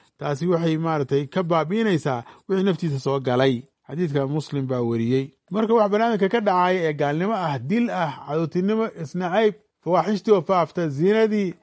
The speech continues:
haweenka maaragtay isqaawinaya, khamradii la cabaayo,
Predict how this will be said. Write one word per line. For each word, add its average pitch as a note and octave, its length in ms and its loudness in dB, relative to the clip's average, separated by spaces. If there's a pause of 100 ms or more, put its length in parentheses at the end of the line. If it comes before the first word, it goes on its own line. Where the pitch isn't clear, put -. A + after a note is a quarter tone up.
(440)
haweenka G3 400 2
maaragtay F#3 500 0
isqaawinaya, F#3 840 0 (520)
khamradii G3 400 4
la E3+ 80 2
cabaayo, F#3+ 540 2